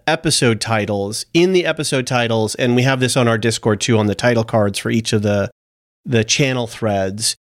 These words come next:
we, you know, there's a listing of, is it seven years before, twenty-four years before, et cetera, et cetera. And I know some people on the Discord were a little confused about that. So definitely check, because that will help you orient.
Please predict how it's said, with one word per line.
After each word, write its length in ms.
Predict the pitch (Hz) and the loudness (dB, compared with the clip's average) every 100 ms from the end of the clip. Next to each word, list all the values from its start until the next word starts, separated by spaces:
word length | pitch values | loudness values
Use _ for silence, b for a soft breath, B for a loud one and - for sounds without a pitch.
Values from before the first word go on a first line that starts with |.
| _ _ _ | _ _ _
we, 560 | 247 135 131 123 123 - | -4 2 4 4 0 -4
you 120 | - | -2
know, 80 | 131 | 2
there's 160 | 120 120 | 2 2
a 60 | |
listing 520 | 120 135 151 - 135 123 | 2 2 0 0 0 2
of, 420 | 117 113 110 - | 2 0 -2 -6
is 160 | 135 117 | -6 -4
it 200 | 110 - | -4 -6
seven 500 | - - - 143 135 | -6 -2 0 2 2
years 220 | 131 123 | 2 0
before, 480 | 117 113 131 117 117 | -4 -6 -2 2 2
twenty-four 480 | 113 127 120 120 117 | 0 0 0 0 2
years 240 | 113 110 | 2 0
before, 380 | 117 110 120 107 | -2 -4 -2 -2
et 100 | 107 | 0
cetera, 280 | 117 110 104 | -2 -2 -4
et 100 | 98 | -2
cetera. 400 | 120 113 101 101 _ _ _ | -2 0 -4 -6 _ _ _
And 120 | 139 | 0
I 60 | 139 | 2
know 100 | 143 | 2
some 160 | 135 139 | 0 0
people 160 | 139 | 2
on 60 | 123 | 2
the 80 | 117 | 2
Discord 520 | 117 - 120 110 107 | 0 0 0 0 0
were 160 | 113 110 | 2 2
a 60 | |
little 140 | 110 107 | 2 0
confused 480 | 113 104 131 120 | -2 0 2 2
about 240 | 110 107 - | 0 -2 0
that. 180 | 90 - | -4 -2
So 140 | 113 | -2
definitely 440 | 104 139 131 156 127 | 0 -2 2 2 2
check, 400 | - 139 104 - | 0 0 -2 -10
because 220 | 101 107 | -10 -4
that 180 | 107 104 | -2 0
will 160 | 113 104 | 0 0
help 280 | 120 110 113 | 0 0 -2
you 80 | 107 | -2
orient. 420 | 123 120 101 90 | 0 0 0 -4